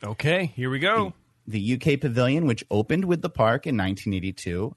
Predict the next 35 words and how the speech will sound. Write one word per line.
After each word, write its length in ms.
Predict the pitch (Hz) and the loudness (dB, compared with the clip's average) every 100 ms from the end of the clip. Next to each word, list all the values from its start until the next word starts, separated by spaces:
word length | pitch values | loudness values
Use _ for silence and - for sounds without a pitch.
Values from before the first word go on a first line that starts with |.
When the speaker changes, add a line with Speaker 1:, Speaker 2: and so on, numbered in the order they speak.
| - | -8
Speaker 2:
like 400 | 110 120 202 - | 2 2 2 0
many 300 | 131 123 113 | 4 4 4
of 160 | - 98 | 2 -2
its 160 | 92 104 | -2 -2
neighbors, 400 | 90 90 107 - | -2 -2 -4 -6
lacks 500 | 107 107 123 - - | -2 0 0 -2 -6
an 120 | 110 | -2
attraction 560 | 95 - 90 92 - 117 | -2 -4 -6 -6 -4 -6
apart 320 | - 101 - | -2 -2 -2
from 180 | - 95 | -4 -2
live 240 | 92 95 | -2 -2
music, 360 | 95 90 90 - | -2 -2 -4 -4
shopping, 400 | 101 95 - 92 | -2 -2 -2 -6
and 120 | 82 | -6
dining. 540 | 95 107 135 92 117 - _ - - _ _ | -2 0 0 0 -4 -10 _ -20 -20 _ _
Well, 480 | 127 131 143 196 240 _ | 4 6 8 4 0 _
the 160 | 139 143 | 2 2
wind 400 | 135 156 202 226 | 2 0 0 -2
is 140 | 240 | 0
about 380 | 240 214 226 226 | 2 4 4 2
to 80 | 233 | -4
change 880 | 202 208 208 202 170 104 73 - - - | -4 -2 -2 0 0 0 -2 -10 -16 -6
as 140 | 113 107 | -2 2
a 80 | |
new 220 | 104 110 156 | 4 4 4
Speaker 1:
Oh. 40 | |
Speaker 2:
attraction 760 | 165 175 170 165 - 120 110 117 | 2 0 0 0 -2 -2 -2 0
around 360 | 113 110 104 | 2 4 4
Mary 300 | 107 127 220 | 4 4 2
Poppins 540 | - 226 233 208 147 113 | 0 -2 0 2 0 2
will 200 | 113 101 | 0 0
land 360 | 101 92 87 | -2 -2 -2
in 100 | 87 | -4
the 80 | 87 | -6
pavilion. 640 | 92 87 87 82 87 127 | -4 -4 -4 -4 -4 -6